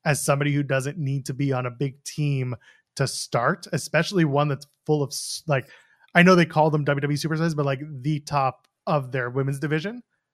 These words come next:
It doesn't, it doesn't make sense to me to have her show up. I would keep her on the back burner for now. Make sure she is ready.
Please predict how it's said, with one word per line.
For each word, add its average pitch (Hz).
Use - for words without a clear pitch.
It 170
doesn't, 143
it 175
doesn't 180
make 165
sense 139
to -
me 127
to 165
have 139
her 135
show 123
up. 135
I 151
would 143
keep 190
her 160
on 190
the 214
back 190
burner 185
for 180
now. 160
Make 156
sure 170
she 160
is 180
ready. 180